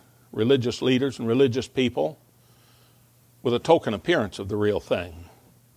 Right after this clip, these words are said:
a semblance of the real thing, a form of godliness, but denying the power thereof.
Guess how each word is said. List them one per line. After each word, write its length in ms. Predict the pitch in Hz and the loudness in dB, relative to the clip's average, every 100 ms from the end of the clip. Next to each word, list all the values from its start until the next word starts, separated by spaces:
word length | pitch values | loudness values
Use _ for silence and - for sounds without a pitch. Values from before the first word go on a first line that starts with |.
| _ _ _ _ _ _ | _ _ _ _ _ _
a 80 | 117 | -4
semblance 680 | - 190 196 127 98 - - | 2 2 4 4 2 2 -2
of 100 | 104 | 0
the 80 | 107 | 2
real 240 | 113 107 | 6 6
thing, 240 | - 120 143 | 6 0 4
a 100 | 139 | 2
form 360 | - 202 233 | 4 6 6
of 200 | 147 104 | 4 2
godliness, 1040 | 110 123 107 104 101 95 - - - - - _ _ - _ _ - | 6 6 6 4 2 2 -4 -12 -16 -18 -20 _ _ -20 _ _ 0
but 220 | 117 127 | 0 2
denying 400 | 117 127 131 117 | 4 6 6 4
the 100 | 107 | 0
power 600 | - 131 139 123 101 85 - - - - _ - | 0 4 8 8 8 4 -2 -20 -20 -20 _ 0
thereof. 680 | 117 120 117 117 92 80 | 4 8 8 8 6 2